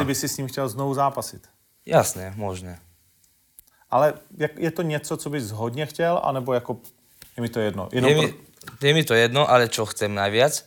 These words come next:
Speaker 1: že s Petrom Novákom.
Speaker 2: <laughs> A s Petrem
Speaker 1: Re-,
Speaker 2: Novákem,
Speaker 1: rematch.
Speaker 2: Petře.
Speaker 1: Ano.
Speaker 2: A on
Speaker 1: Lebo
Speaker 2: skončil asi.
Speaker 1: Ano,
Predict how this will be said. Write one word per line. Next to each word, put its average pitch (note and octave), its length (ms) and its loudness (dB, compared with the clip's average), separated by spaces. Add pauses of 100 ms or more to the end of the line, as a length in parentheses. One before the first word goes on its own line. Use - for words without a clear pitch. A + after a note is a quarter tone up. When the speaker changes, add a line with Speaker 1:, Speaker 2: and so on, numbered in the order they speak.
Speaker 1:
že G2+ 400 0 (260)
s - 120 -16
Petrom D3 460 2
Novákom. F#2+ 500 4 (120)
Speaker 2:
<laughs> C#3+ 120 -4
A B2+ 160 4
s - 80 -6 (180)
Petrem G#3+ 460 4
Speaker 1:
Re-, C#3+ 100 10
Speaker 2:
Novákem, D#3 260 12 (140)
Speaker 1:
rematch. A#2+ 120 6 (180)
Speaker 2:
Petře. B2+ 320 -2
Speaker 1:
Ano. A#2+ 360 8 (920)
Speaker 2:
A - 40 -10
on C3 120 6
Speaker 1:
Lebo C3 180 8
Speaker 2:
skončil C#3 340 6
asi. A2 320 -2 (280)
Speaker 1:
Ano, C#3 300 4